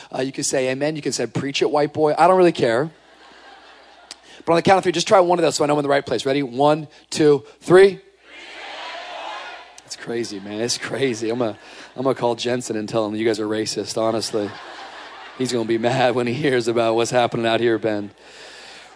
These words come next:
Whew. Hebrews six, verse thirteen. Here's what the Bible says. Oh, I feel it. Here we go. "When God made his promise to Abraham, since there was no one greater for him to swear by, he swore by himself,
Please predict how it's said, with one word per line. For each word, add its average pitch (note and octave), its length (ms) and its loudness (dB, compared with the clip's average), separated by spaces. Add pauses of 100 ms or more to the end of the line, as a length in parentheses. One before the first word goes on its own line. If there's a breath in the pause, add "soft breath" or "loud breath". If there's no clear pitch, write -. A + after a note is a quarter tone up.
Whew. - 480 -6 (680 loud breath)
Hebrews G3 320 2
six, - 240 -2
verse D3+ 200 -2
thirteen. A2+ 600 -8 (640 soft breath)
Here's D3 160 -8
what C3 60 -4
the - 20 -8
Bible A#2+ 240 -4
says. A2 500 -8 (640)
Oh, A#2 260 -6
I E2 120 -8
feel A2+ 300 -12
it. G#2+ 80 -18 (100)
Here B2+ 120 -6
we C3 60 -2
go. B2 160 -2 (480 loud breath)
"When F#3 160 0
God A3 360 8
made B3 180 6
his G#3 160 2
promise F#3+ 400 -2
to D#3+ 180 -4
Abraham, C#3 460 -2
since F#3 200 -6
there F#3 120 2
was D#3 160 -4
no G3 240 6
one C4 260 0
greater F3+ 480 0
for G3 140 -4
him F3+ 100 -2
to D3 80 -4
swear D#3 420 -4
by, C3+ 220 -2
he C#3+ 140 -8
swore A#3 760 2 (400)
by E3 200 2
himself, - 720 -6